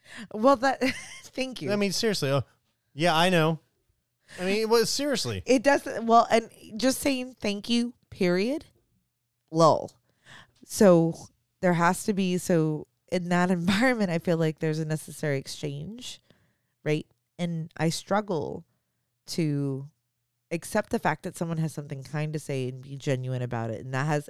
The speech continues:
Speaker 1: everything to do with me and not to do with them. I do take them at face value. I don't know how to receive it and believe it, and that is totally a me thing.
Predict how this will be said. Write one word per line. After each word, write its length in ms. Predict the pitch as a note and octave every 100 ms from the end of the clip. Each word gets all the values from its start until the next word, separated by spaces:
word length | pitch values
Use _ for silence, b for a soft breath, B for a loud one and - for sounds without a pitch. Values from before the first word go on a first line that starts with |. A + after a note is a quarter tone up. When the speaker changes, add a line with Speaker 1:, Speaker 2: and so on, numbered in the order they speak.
| -
Speaker 1:
everything 460 | D3 D3 F3+ F3 F3+
to 60 | E3
do 160 | F3+
with 160 | E3 D3+
me 280 | D3 C3+ -
and 180 | C3+ C3+
not 200 | B2+ -
to 80 | -
do 200 | D3 C3+
with 140 | D3 D3+
them. 360 | B2+ F#2 A#2 - _ _ _ _ _ _ -
I 80 | D3
do 240 | C#3+ F3+
take 240 | F3+ D#3+ -
them 140 | D#3+
at 140 | -
face 220 | D3+ C#3 -
value. 420 | D3 D3 C3 B2+
I 80 | B2+
don't 340 | C3+ D3+ D3
know 260 | E3+ D#3+ D3+
how 220 | C3+ C3+
to 120 | C#3+
receive 500 | B2+ C#3 - C3 C#3
it 180 | F3 E3+ _ _ _ _ _ -
and 360 | C3 B2+ A#2+ _ _ _
believe 520 | D#3 C#3 C3 A3 C4 E3
it, 220 | C3 - -
and 200 | C3+ B2
that 120 | A#2+
is 220 | A#2+ - - - -
totally 420 | D4 D#4 A3 F3
a 40 |
me 200 | D#3 D3
thing. 400 | C#3+ C3+ B2+ D#3+